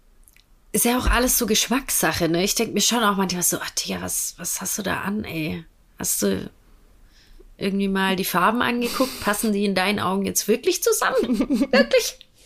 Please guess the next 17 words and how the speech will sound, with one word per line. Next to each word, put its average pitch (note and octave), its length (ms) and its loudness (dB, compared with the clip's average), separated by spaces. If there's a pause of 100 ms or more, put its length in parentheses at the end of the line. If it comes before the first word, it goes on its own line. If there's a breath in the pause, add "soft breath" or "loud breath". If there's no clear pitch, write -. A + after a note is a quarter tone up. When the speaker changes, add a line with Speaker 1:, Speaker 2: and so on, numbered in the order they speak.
(160)
Speaker 1:
Weiß D#4+ 120 0
ich E4+ 60 2
jetzt - 140 -2
auch - 120 4
nicht." D4+ 220 2 (800 loud breath)
So, G#3+ 280 4
äh, G#3+ 480 6 (560 loud breath)
aber G#3 300 4
also G#3+ 180 4
ich B3+ 160 4
ersch-, B3 240 4
ich F3 160 0
erwisch F3+ 260 4
mich G#3+ 140 0
da D3 100 -2
schon D3+ 200 -2
auch, - 140 -6